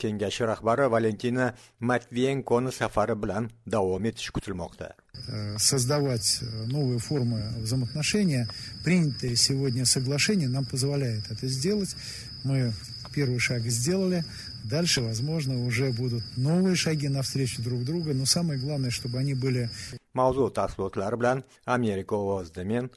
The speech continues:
Speaker 1: Malik Mansur. Rossiya O'zbekistonga kollektiv xavfsizlik shartnomasiga qaytish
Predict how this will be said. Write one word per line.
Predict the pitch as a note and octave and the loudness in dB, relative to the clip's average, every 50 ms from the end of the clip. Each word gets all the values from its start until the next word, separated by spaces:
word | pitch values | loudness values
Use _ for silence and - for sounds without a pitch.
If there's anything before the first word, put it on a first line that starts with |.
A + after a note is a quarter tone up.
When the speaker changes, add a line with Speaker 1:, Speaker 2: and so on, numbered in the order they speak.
| _ - | _ -6
Speaker 1:
Malik | G2 F#2+ E2+ D2+ - - | -6 -6 -6 -6 -10 -8
Mansur. | G2+ F#2+ F#2 F2+ - - F2 E2 - - _ _ _ _ _ _ _ _ _ _ _ - - | -8 -6 -6 -6 -6 -6 -6 -6 -8 -14 _ _ _ _ _ _ _ _ _ _ _ -8 0
Rossiya | C#3+ D#3+ E3 E3 - - G#3+ G3 | 6 6 6 8 10 10 10 10
O'zbekistonga | F#3+ F3 E3+ D#3 - - D#3 C#3+ C#3+ C#3 D#3 D#3 D#3 | 10 8 6 2 2 2 0 2 4 6 6 6 6
kollektiv | - C#3 C3+ C3+ B2+ - - D#3+ D3 - | 4 4 4 4 4 2 2 -2 -2 -2
xavfsizlik | - C#3 B2+ A#2 - - A2+ A2+ B2+ A#2+ - | 0 0 0 0 -2 -2 -2 0 0 0 0
shartnomasiga | - C3 A#2+ - - B2+ A#2+ A#2 G#2+ - - A2+ B2 A#2+ | 0 0 0 0 0 -2 -2 -2 -2 -2 -2 -2 -4 -4
qaytish | - - B2+ B2 A2+ G#2+ - - A2+ A2 | -2 -2 0 0 0 0 0 0 -2 -2